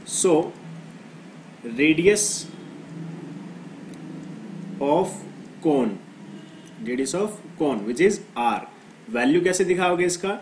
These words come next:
d divided by two, और value कैसे आएगी, ten point five divided by two। इस तरीके से आपका क्या आ जाएगा, Radius। अगर आप चाहो तो इस point को हटा के यहाँ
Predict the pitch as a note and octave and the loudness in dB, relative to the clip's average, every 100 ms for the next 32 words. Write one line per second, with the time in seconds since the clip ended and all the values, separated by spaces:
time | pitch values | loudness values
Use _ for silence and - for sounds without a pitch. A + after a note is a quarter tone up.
0 | - - - B3 D3 F4+ F3 E3 E3 E3+ | -10 -20 -12 2 4 8 6 6 2 2
1 | G3+ G3+ E3 A#2 - - - - - - | 2 4 4 4 -2 -18 -20 -20 -20 -10
2 | - B2+ C#3 D3+ E3 E3+ E3 F3 E3 E3 | -4 0 4 4 4 4 2 2 4 4
3 | F#3 - - - C#3+ D3 E3 E3+ E3+ E3 | 0 -4 -8 0 0 2 0 0 0 2
4 | D#3 G#3+ - - - - - - - - | 2 2 -2 -16 -20 -20 -20 -20 -20 -20
5 | - - - C3+ C#3 C#3+ C#3+ F#3 B3 - | -20 -14 -4 0 2 2 2 0 0 -8
6 | - - - - C3 - - - F#3 F#3 | -20 -20 -6 0 0 -2 -10 4 4 6
7 | D3 C3+ D#3 E3 D3 - C#3+ D3 C#3 C#3 | 2 0 0 0 -2 -2 -2 0 0 0
8 | C#3 C#3+ A#3 - - - C3+ C#3+ B2+ G#2+ | 0 0 -4 -8 -20 -4 4 6 6 4
9 | G2 - - C3 D#3+ E3+ E3+ D#3+ E3+ E3+ | -2 -8 -6 0 4 4 2 2 2 2
10 | F3 - D3+ D#3+ D#3+ F3+ E3+ D#3 D#3 D3+ | 0 0 2 2 4 4 2 2 -2 2
11 | G#3+ B3 - - - - B2+ C3+ | 0 0 -12 -20 -20 -6 0 2